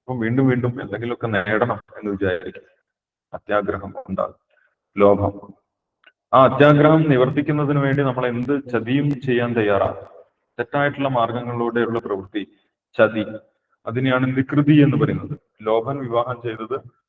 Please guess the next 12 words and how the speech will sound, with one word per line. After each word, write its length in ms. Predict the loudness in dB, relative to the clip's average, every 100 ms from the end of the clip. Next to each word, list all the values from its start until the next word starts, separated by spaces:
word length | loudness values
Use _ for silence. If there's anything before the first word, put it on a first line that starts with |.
| _ _ -14
നികൃതിയെയാണെന്ന് 920 | -12 -6 -4 4 6 6 4 0 -6
പറയും. 340 | -12 -16 _ _ _ _
നികൃതി, 360 | -14 -14 -14 -16 -8
ചതിയിലൂടെ, 540 | -6 -4 -2 -2 -2 -10 -20 _ _ -8
യഥാർത്ഥ 360 | 0 0 0
മാർഗത്തിലൂടെ 600 | -2 -2 -2 -6 -4 -2 -2
അല്ലാതെ 400 | 0 -2 -2 -6 _ _ _ -12
മറ്റുള്ളവരെ 480 | -2 2 6 6 6
പറ്റിച്ചാണെങ്കിലും 880 | 4 2 0 2 0 0 -2 -2
എന്റെ 220 | -6 0 2
ആഗ്രഹം 420 | 2 0 -4 -6
നേടിയെടുക്കണം. 680 | -6 -4 -2 -4 -8 -14